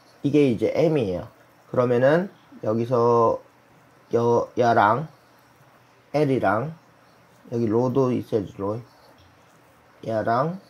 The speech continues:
파이랑 로랑 L을 이걸 M으로 바꿀 수 있죠, 이렇게. 그래가지고 여기 있는 공식인 I 공식이 나옵니다. I는 이분의 일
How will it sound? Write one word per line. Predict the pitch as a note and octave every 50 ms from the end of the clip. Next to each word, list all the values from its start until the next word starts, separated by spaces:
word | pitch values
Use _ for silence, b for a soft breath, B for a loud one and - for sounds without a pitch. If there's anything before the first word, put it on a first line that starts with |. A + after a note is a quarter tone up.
| _ _ _
파이랑 | - - C3 C3+ C3+ B2 C3 C#3 D#3 E3 E3 E3 A#3+ - - - -
로랑 | - G2+ G#2+ A2 A2 G#2 A#2+ B2 C3+ D3 - - - _ _ _
L을 | - A#2+ B2 A#2+ B2+ C#3 D#3 F3 F3+ - - - _ _ _ _ _ _ -
이걸 | A2+ G#2+ G2+ - -
M으로 | - D3+ E3 F#3 F#3 F3 D3+ C#3+ B2
바꿀 | A#2 A2+ G#2+ - - B2
수 | A#2 - A#2
있죠, | G#2 - - G2+
이렇게. | F#2 - - - - A2 A2 - _ _ _ _ _ _ _
그래가지고 | - A#2+ B2 A#2+ A#2 A2+ A2 A#2+ A#2 C3+ D3+ D#3+ C#3
여기 | A2 G#2+ A#2+ B2+ A#2+
있는 | A#2+ A#2 A#2 A2+ G#2
공식인 | G2+ G#2 G#2+ G#2 - - B2+ - B2+ C3 D3 F3 F#3 F#3 - - _ _ _ _ _ _ _ _ _ _ -
I | A#2+ B2+ B2+ C3 C3 A2+
공식이 | A2+ A#2 A#2 A2+ - G#2+ G#2+ F#2+
나옵니다. | E2+ E2 F#2+ G2 A2 G#2 F2+ - -
I는 | A2+ B2+ B2 B2 B2+ C3 C#3+ E3 E3 -
이분의 | - G2+ G#2 A2+ A2+ A2 G#2 G2+
일 | B2+ C#3 D3 E3+ F3+